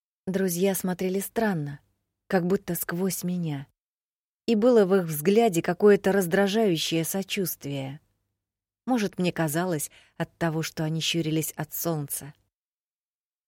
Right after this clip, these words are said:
«Юна, там кое-кто есть». Сирена кивнула мне за спину,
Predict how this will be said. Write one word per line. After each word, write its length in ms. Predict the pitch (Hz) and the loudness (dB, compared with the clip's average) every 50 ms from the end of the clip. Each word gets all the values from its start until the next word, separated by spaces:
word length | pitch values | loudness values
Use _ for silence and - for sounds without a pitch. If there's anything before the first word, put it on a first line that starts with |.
| _ - | _ -4
«Юна, 560 | 254 240 233 247 254 294 311 254 220 240 - _ _ _ _ _ _ _ _ _ _ _ _ _ _ _ _ _ _ _ _ - | -2 0 0 0 0 0 0 -2 -2 -4 -6 _ _ _ _ _ _ _ _ _ _ _ _ _ _ _ _ _ _ _ _ 0
там 260 | 202 196 202 214 226 | 2 2 2 2 -2
кое-кто 580 | - - 262 254 262 294 - - - - 330 370 | 0 4 6 6 6 6 2 -2 -4 0 4 4
есть». 600 | 403 415 370 311 311 339 - - - _ - _ _ _ _ _ _ _ _ _ _ _ _ _ _ _ _ _ _ _ _ _ _ _ - | 4 6 4 2 0 0 -4 -8 -12 _ -20 _ _ _ _ _ _ _ _ _ _ _ _ _ _ _ _ _ _ _ _ _ _ _ -12
Сирена 460 | - - 185 180 190 190 180 170 170 | -6 -4 -2 -2 0 -2 -2 -4 -4
кивнула 400 | - 175 165 165 170 170 160 160 | -4 -4 -4 -2 -2 -2 -2 -2
мне 240 | 156 156 156 156 147 | -2 -2 -2 -4 -4
за 200 | 147 180 208 226 | -4 -4 -4 -6
спину, 420 | - - - 156 143 139 139 143 | -6 -10 -10 -8 -8 -8 -8 -10